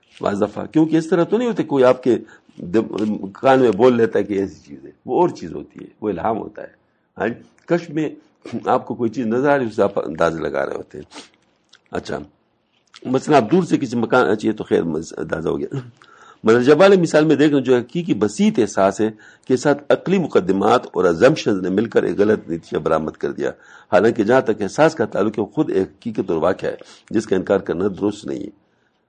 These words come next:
کچھ اس قسم کا اختلاف عارفین کے معرفت کے کلام میں بھی آ سکتا ہے، لیکن مندرجہ ذیل بات اگر سمجھ میں آ جائے تو وہ لوگ، آ، جس کو اس کیفیت کا خود ادراک حاصل نہ ہو وہ نہ تو ان حضرات کی بے ادبی کریں گے اور نہ ان باتوں پر ایسے اعتقاد رکھیں گے جو صرف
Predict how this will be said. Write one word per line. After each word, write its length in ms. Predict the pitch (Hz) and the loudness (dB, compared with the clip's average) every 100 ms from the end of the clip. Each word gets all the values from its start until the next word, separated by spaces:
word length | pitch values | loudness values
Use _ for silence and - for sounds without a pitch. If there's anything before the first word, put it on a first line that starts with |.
| _ _ _ _ _ | _ _ _ _ _
کچھ 200 | 170 170 | 4 4
اس 120 | 190 | 2
قسم 240 | 196 180 156 | 0 0 2
کا 100 | 147 | 0
اختلاف 480 | - 139 135 151 | 0 4 6 6
عارفین 360 | 113 123 120 139 | 4 2 2 0
کے 100 | 123 | 2
معرفت 440 | 117 120 127 107 | 2 2 0 -8
کے 80 | - | -8
کلام 300 | - 87 85 | -4 -2 -2
میں 100 | 82 | -2
بھی 100 | 73 | -4
آ 60 | 76 | -6
سکتا 280 | - - 87 | -10 -14 -8
ہے، 60 | |
لیکن 260 | 104 107 92 | -6 -4 -4
مندرجہ 300 | 87 90 85 | -2 -4 -2
ذیل 160 | 156 | -4
بات 260 | 127 95 95 | 0 0 0
اگر 180 | 85 85 | -2 -4
سمجھ 300 | - 90 87 | -4 -6 -4
میں 140 | 78 | 0
آ 80 | 101 | 0
جائے 240 | 101 87 90 _ - _ _ | 2 0 -2 _ -20 _ _
تو 120 | 104 | -2
وہ 160 | 101 123 | 4 4
لوگ، 260 | 104 107 104 123 151 _ _ _ _ _ - | 6 4 4 2 0 _ _ _ _ _ 0
آ، 420 | 92 95 92 - | 4 6 6 4
جس 220 | 95 - | -2 -6
کو 140 | - | 0
اس 240 | 113 127 - | 0 0 -2
کیفیت 440 | 117 110 143 - | -2 2 2 2
کا 60 | 107 | -2
خود 240 | - 147 | -2 0
ادراک 340 | 110 110 107 101 | 0 2 2 0
حاصل 320 | 101 87 92 | -4 -4 -2
نہ 60 | |
ہو 180 | 120 98 98 _ _ 90 | 2 2 0 _ _ -2
وہ 120 | 107 | 2
نہ 80 | 123 | 2
تو 140 | 110 | 0
ان 100 | 104 | -2
حضرات 360 | 92 98 110 110 | 0 2 2 0
کی 80 | |
بے 120 | 80 85 | -4 0
ادبی 220 | 143 170 | 2 2
کریں 280 | 147 135 127 | 2 2 2
گے 60 | |
اور 120 | 104 | 0
نہ 80 | 104 | 0
ان 100 | 101 | 0
باتوں 280 | 87 101 104 | 0 -2 -2
پر 120 | 113 | -4
ایسے 200 | 107 98 | -4 -4
اعتقاد 340 | 78 85 107 107 | -8 0 4 4
رکھیں 320 | 107 104 87 | 2 -2 -4
گے 120 | 95 | -4
جو 100 | 85 | -6
صرف 220 | - 95 | -6 -4